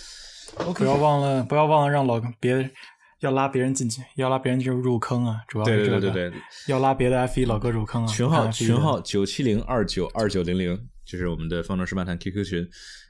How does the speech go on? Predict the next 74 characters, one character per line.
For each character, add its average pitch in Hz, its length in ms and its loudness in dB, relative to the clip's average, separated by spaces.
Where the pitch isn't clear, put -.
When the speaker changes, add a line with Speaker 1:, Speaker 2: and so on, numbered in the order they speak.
Speaker 1:
然 90 140 -12
后 87 200 -4
我 87 60 -4
们 107 100 0
现 165 100 -2
在， - 60 -6
呃 117 80 -8
，Q 233 180 0
Q 233 60 4
群 196 140 2
都 147 120 4
是， 151 120 0
我 113 80 2
们 113 120 0
有 127 80 2
非 - 180 -2
常 135 140 2
非 123 80 0
常 117 80 0
多 117 100 2
朋 117 140 -4
友 104 40 0
的 107 100 0
讨 85 280 -6
论， 92 140 -2
而 110 100 -2
且 113 100 -2
我 101 100 0
觉 123 60 2
得 120 60 4
还 113 80 4
是 104 80 2
挺， 95 240 -4
Speaker 2:
嗯。 101 40 -8
Speaker 1:
大 123 80 -4
家 123 40 -2
都 135 200 0
挺 - 220 -4
文 95 120 0
明 95 160 0
的， 98 140 0
能 98 120 -4
够 110 160 0
保 90 160 -2
持 101 380 0
不 143 100 2
人 117 140 4
身 135 180 2
攻 131 160 0
击， 120 200 2
然 104 140 2
后 110 80 0
文 104 180 0
明 110 120 -2
的 101 100 -2
去， 92 640 -2
虽 - 200 -4
然 110 200 0
激 123 200 -2
烈， 120 140 2
但 101 100 0
是 95 60 -2
很 95 160 -6
文 90 100 -2
明 90 100 -2
的 90 60 -4
去 - 80 -8
讨 - 160 -6
论， 85 220 -4
讨 80 120 -8
论 85 120 -4
问 95 140 0
题。 98 140 -2
Speaker 2:
对。 80 60 -8